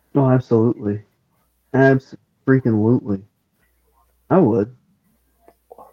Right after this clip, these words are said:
Like, between the two.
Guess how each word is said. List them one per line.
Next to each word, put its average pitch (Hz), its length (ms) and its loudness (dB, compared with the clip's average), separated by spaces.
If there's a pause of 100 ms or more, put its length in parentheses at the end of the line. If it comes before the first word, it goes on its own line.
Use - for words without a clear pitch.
(540)
Like, 104 180 -6 (2500)
between 127 200 0
the 123 60 2
two. 156 320 2